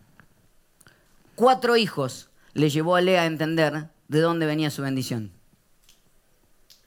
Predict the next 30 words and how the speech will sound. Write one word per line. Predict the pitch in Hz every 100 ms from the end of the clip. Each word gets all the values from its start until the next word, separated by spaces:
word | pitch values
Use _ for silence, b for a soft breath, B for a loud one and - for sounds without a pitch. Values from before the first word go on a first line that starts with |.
| b b b b
Cuatro | 202 262 269 254 247
hijos | 247 - 165 156 - B B
le | 170 165
llevó | 185 202
a |
Lea | 202 208
a |
darse | 196 196 190
cuenta | 185 190 175 160 165 165 b b
que | 190
tenía | - 180 202 196 185 160
que, | 170 165
punto | 165 202 190 190
tres, | 170 160 156 - _
asumir | - 156 185 196 196
sus | - - 170
frustraciones | - 151 165 156 185 180 151
y | 147
hacer | 139 147
algo. | 113 117 113 - _ _ _ _ b b b b b b -
Mi | 151
tercer | 165 160 196 190
punto | 202 190 185
es, | 180 -
asume | - - 202 202
tus | 185 160
frustraciones | 175 160 165 185 185 175 -
y | 143
haz | 160 -
algo. | 120 110 98